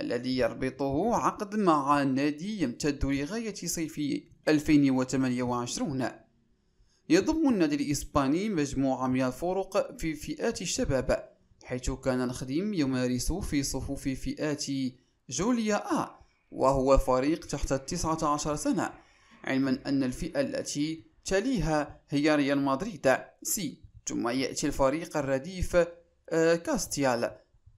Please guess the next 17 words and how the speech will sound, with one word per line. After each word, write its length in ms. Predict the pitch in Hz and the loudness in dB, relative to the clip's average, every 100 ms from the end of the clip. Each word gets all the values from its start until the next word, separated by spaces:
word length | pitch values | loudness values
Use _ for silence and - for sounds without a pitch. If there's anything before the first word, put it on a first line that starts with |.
| - | -8
ونظرا 440 | 123 127 139 135 135 | -2 2 4 4 4
للمستويات 840 | 127 135 139 143 127 127 143 147 | 2 0 0 2 2 2 0 -2
الجيدة 520 | 127 170 233 180 151 | -2 -2 -4 2 2
التي 340 | 139 127 - | 4 0 -2
قدمها 600 | 151 - 139 131 196 165 | 0 2 2 2 2 2
المدافع 640 | 160 131 131 175 180 175 156 | 4 2 2 2 2 2 4
المغ-، 280 | 143 139 139 | 2 2 0
المنتخب 460 | 156 165 - 147 | -2 -2 -2 2
المغربي 680 | 143 127 131 135 135 208 208 - - _ - _ _ | 2 2 2 0 -2 -2 -4 -6 -16 _ -20 _ _
رفقة 460 | 180 262 - 220 202 | 0 0 0 -2 0
فريقه 600 | 196 185 180 180 151 160 156 | 2 2 2 -4 -6 -4 -2
تحت 220 | 151 - | 0 -2
التسعة 640 | 151 147 147 143 143 143 | -2 -4 -2 -2 0 -2
عشر 260 | 139 147 139 | -2 -2 -2
سنة 220 | 165 208 | -2 -2
الموسم 480 | 190 156 147 156 147 | 0 0 0 2 4
المنقضي، 640 | 143 175 220 170 - - | 4 0 -4 -4 -4 -6